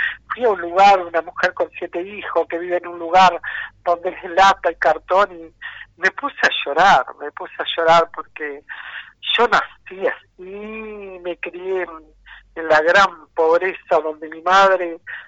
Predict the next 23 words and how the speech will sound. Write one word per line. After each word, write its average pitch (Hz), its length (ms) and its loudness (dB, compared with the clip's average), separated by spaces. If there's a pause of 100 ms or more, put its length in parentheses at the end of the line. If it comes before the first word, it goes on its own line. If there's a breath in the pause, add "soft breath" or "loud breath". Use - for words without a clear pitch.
(120)
con 170 200 -2
catorce 185 600 2
años 185 300 0
me 165 120 -6
tuvo 190 340 -6
y 185 40 -10
tuvo 180 300 -8
que 151 140 -6
correr 170 520 2
a 165 80 4
la 143 120 4
estancia 156 580 -2
para 151 200 0
pedir 156 320 -8
un 156 120 -16
litro 165 260 -6
de 156 60 -2
leche 151 360 -14
para 151 200 -2
darme 151 280 -4
a 147 40 -8
mí. 151 180 -20 (920 loud breath)
Esas 190 340 -2